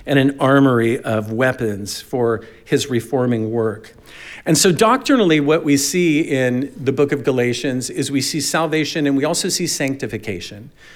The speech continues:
So we see salvation, salvation by grace alone. Again, the just shall live by faith, their trust in God's favor extended to them. But we also see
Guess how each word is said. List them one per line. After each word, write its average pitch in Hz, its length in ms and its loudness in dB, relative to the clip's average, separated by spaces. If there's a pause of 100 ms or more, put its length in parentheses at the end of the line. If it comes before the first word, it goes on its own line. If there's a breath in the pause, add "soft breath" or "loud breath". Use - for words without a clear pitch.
(400 loud breath)
So - 160 2
we 160 120 6
see 180 200 2
salvation, 143 800 4
salvation 147 600 2
by 135 140 2
grace 139 440 2
alone. 127 360 2
Again, 123 260 0
the 123 80 0
just 143 640 -2
shall 127 240 -2
live 123 320 -2
by 135 160 -2
faith, 107 560 -4
their 110 180 -2
trust - 580 -6
in 120 140 -4
God's 117 340 -4
favor 110 680 -2 (320 loud breath)
extended 131 600 0
to 151 120 -6
them. 110 500 -2 (440 loud breath)
But 156 120 6
we 151 160 4
also 156 420 2
see 131 460 2